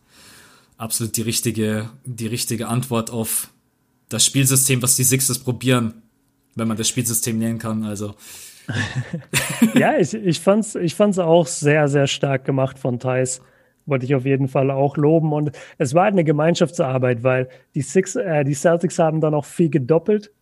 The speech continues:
Speaker 2: irgendwann. Und dann hast du einfach gemerkt, dass die Sixers überhaupt nicht mehr wissen, was sie machen sollen. Weil manchmal haben die Celtics, äh, schon den, den Pass sozusagen verhindert, indem sie so zu zweit an dem Beat dran waren. So, dann mussten die anderen,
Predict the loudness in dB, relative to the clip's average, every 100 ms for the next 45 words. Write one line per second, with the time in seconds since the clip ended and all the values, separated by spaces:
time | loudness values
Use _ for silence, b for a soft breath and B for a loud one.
0 | _ 0 2 2 2 2 2 -2 -6 -4
1 | -2 0 2 2 4 2 2 0 2 0
2 | 0 -6 -4 -8 -10 -6 -2 -2 -2 -2
3 | 0 2 4 4 2 0 -2 0 0 -2
4 | -2 -4 -2 -4 -4 -4 -6 -4 -6 -10
5 | B B B 2 4 2 0 0 2 2
6 | 2 2 0 2 2 4 0 -2 -4 -8
7 | -4 -2 0 0 0 0 2 0 0 -2
8 | -4 -4 -2 -2 -2 -10 _ _ _ -10
9 | -6 0 2 0 0 0 4 4 4 0
10 | -4 -2 0 2 2 0 0 -4 -4 -20
11 | -4 -4 -4 0 2 2 0 -2 0 0
12 | 0 -2 0 0 0 0 0 0 -4 b
13 | b -4 0 2 2 -2 -2 2 2 2
14 | 2 0